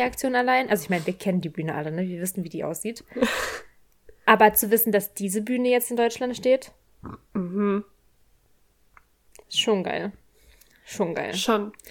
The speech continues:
Speaker 2: Ja.
Speaker 1: Ja.
Speaker 2: Wenn du gerade von, von Bühnen sprichst, ich schlag jetzt mal einen ganz weiten Bogen, und zwar zur letzten Folge. Nee, zur Folge davor sogar, als wir über Rebecca gesprochen haben. Ich hab mir jetzt nochmal,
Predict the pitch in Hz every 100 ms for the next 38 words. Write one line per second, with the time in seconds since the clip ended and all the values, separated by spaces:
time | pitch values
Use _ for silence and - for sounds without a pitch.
0 | - _ _ _ _ - - 220 214 -
1 | _ - - 190 - - _ - 226 240
2 | - 233 220 226 226 214 208 190 160 -
3 | 214 202 202 254 285 - - - 226 -
4 | - - 214 - 214 214 220 180 170 170
5 | - 226 277 180 165 175 175 165 190 190
6 | - 180 180 185 185 196 - 262 - 190
7 | 185 208 311 - _ _ _ _ 233 226
8 | 220 220 233 226 208 196 320 311 202 185
9 | 190 202 202 196 190 220 240 170 170 -
10 | 180 170 180 202 262 - - - - -
11 | - - 311 254 196 190 - - - _
12 | _ _ _ 190 - 170 175